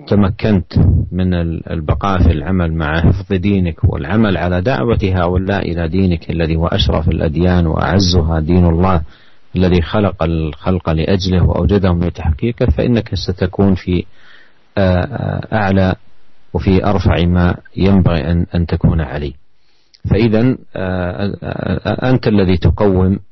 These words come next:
نفسك وإذا كنت ترى أن دينك عرضة للضياع، فلا خير في بقائك في مثل هذا العمل.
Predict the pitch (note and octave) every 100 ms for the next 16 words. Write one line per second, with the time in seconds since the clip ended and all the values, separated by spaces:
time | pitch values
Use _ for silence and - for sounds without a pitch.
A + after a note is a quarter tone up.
0 | - - F#2+ G2+ - G#2 G#2+ - - -
1 | - - F2+ F#2+ F#2+ F2+ - A#2+ A2+ G2
2 | F2 F#2+ F2 E2 F2 E2+ E2+ G2 F2 -
3 | E2+ - - - G#2+ G#2 G2+ F#2 F2 F2+
4 | F2 F2+ F#2+ A#2 - - A2+ F2+ - E2
5 | D#2+ - D#2+ D#2 - F#2 G#2+ G#2+ - -
6 | - - - - - F2+ F#2+ F#2 E2+ E2+
7 | D2+ _ _ _ - F#2+ D2+ B1+ - -
8 | -